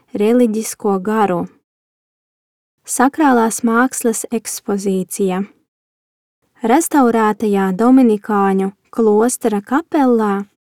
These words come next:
ierīkotā ekspozīcija iepazīstina apmeklētājus ar priesteru rituālo apģērbu un tam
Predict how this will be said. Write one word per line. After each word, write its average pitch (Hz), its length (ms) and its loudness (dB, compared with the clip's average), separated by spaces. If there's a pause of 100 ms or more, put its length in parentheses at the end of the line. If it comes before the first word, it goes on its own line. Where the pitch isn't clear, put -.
ierīkotā 220 800 2
ekspozīcija 294 1040 0 (340)
iepazīstina 262 880 0
apmeklētājus 233 1080 0 (260)
ar 202 160 0
priesteru 269 720 0
rituālo 247 640 2
apģērbu 208 800 0 (560)
un 196 240 0
tam 302 240 2